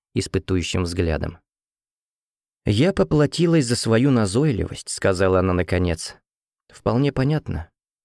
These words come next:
Что ж, не стоит припираться и в чем-то укорять друг друга. Мы в расчете. Ну-с, пора и честь знать. Делать мне здесь больше нечего". Она решительно направилась к двери.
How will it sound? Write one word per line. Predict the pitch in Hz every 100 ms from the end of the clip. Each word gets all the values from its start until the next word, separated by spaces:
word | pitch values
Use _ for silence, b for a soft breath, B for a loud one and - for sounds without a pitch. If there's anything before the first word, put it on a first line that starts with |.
| _
Что | - - 95
ж, | 82 - -
не | 135
стоит | 123 - 147 139
припираться | 127 120 120 127 - 117
и |
в | -
чем-то | 110 104 107
укорять | 98 - 98 87 78
друг | 85 80
друга. | 82 80 80 _ _ _ _ _ _ -
Мы | 143
в | 147
расчете. | 139 - 92 80 73 - _ _ _ _ _ _ _ _ _ -
Ну-с, | 196 - - - _ _ _
пора | 170 196
и | 147
честь | - 95 -
знать. | 90 87 82 - _ _
Делать | 107 101 160 160 156
мне | 151 135
здесь | 131 117
больше | 92 92 87 - 90 - -
нечего". | 90 82 - 73 - _ _ _ _ _ _ _ _ _
Она | 117 127 160
решительно | 147 - 160 151 143
направилась | 135 120 127 123 117 110 98
к |
двери. | 98 104 95 78 71